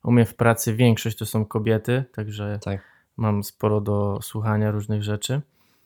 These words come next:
Speaker 1: I one z reguły chwalą się dziećmi. To wygląda w taki sposób, że najpierw jedna mówi: "A mój Piotr tam potrafi sk-, y, jeździć na rolkach",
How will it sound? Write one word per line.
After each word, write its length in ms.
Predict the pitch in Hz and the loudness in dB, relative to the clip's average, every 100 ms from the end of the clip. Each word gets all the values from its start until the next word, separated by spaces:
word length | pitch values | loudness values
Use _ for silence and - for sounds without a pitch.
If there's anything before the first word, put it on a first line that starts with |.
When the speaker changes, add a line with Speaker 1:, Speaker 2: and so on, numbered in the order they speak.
| _ _ - | _ _ -4
Speaker 1:
I 260 | 131 127 120 | 2 4 6
one 220 | 131 127 | 6 8
z 60 | |
reguły 580 | 123 120 117 117 113 110 - | 6 4 6 8 8 6 0
chwalą 320 | - 110 113 | 2 4 4
się 200 | - 117 | 2 0
dziećmi. 580 | 113 113 - 117 170 - _ _ _ _ _ _ - | 2 2 2 2 2 -2 _ _ _ _ _ _ -6
To 120 | 110 | -4
wygląda 360 | 113 113 113 | 2 4 4
w 60 | 110 | 2
taki 220 | 120 113 | 0 -2
sposób, 420 | 113 - 113 151 | -6 -4 -2 -2
że 80 | 120 | 2
najpierw 420 | 127 120 120 110 | 4 4 2 0
jedna 260 | 120 113 117 | 2 6 6
mówi: 240 | 113 107 117 - - | 6 4 -2 -10 0
"A 140 | 196 | 6
mój 160 | 196 156 | 8 8
Piotr 360 | 165 151 143 143 | 8 4 6 4
tam 200 | 143 131 | 4 4
potrafi 760 | 131 135 131 135 127 123 120 | 2 2 2 2 2 2 0
sk-, 200 | 120 - 135 | -2 -4 -2
y, 460 | 123 120 117 113 117 | 0 2 2 2 2
jeździć 400 | 120 120 117 113 | 4 4 2 2
na 120 | 123 | 6
rolkach", 500 | 123 117 113 143 - | 8 6 4 0 -2